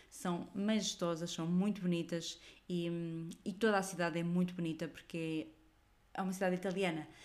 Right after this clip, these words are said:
Eu confesso que, eh, gostei bastante da cidade porque é uma cidade muito, completamente diferente de Portugal. Eh, muito diferente mesmo em termos de arquitetura, em termos de construção de prédios.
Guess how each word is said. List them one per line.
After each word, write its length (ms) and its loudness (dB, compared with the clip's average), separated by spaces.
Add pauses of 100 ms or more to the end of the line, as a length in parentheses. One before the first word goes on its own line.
(360)
Eu 100 2
confesso 420 0
que, 400 0
eh, 160 0 (160)
gostei 240 0
bastante 420 0
da 80 0
cidade 420 0
porque 160 -10
é 20 -2
uma 80 0
cidade 240 0
muito, 300 2
completamente 460 0
diferente 280 -4
de 60 -12
Portugal. 440 -8 (460)
Eh, 300 -4 (100)
muito 340 6
diferente 380 -2
mesmo 240 0
em 40 0
termos 240 -2
de 60 4
arquitetura, 600 0
em 80 0
termos 340 -4
de 240 -6
construção 560 0
de 280 0 (120)
prédios. 540 0